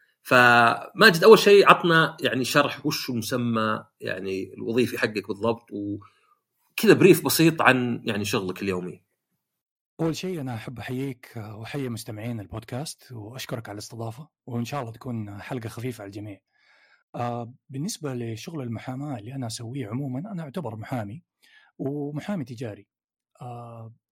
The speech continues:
Speaker 2: شغلي دائمًا يتعلق في تمثيل الشركات في ال-، معاملاتهم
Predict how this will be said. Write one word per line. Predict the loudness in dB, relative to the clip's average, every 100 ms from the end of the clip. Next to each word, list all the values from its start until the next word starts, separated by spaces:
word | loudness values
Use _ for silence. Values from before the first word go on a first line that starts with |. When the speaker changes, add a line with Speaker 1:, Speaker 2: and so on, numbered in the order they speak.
| _
Speaker 2:
شغلي | -10 -8 -6 -6
دائمًا | -6 -6 -6 -8
يتعلق | -8 -10 -10
في | -14
تمثيل | -14 -10 -10 -10 -12 -16 _ _ _
الشركات | -16 -12 -8 -6 -8 -10 _ _ _ _ _ -10 -8
في | -8 -8 -10 -10
ال-، | -14 -12 -12 -14 -14 -18 _
معاملاتهم | -6 -4 -4 -6 -8 -12 -16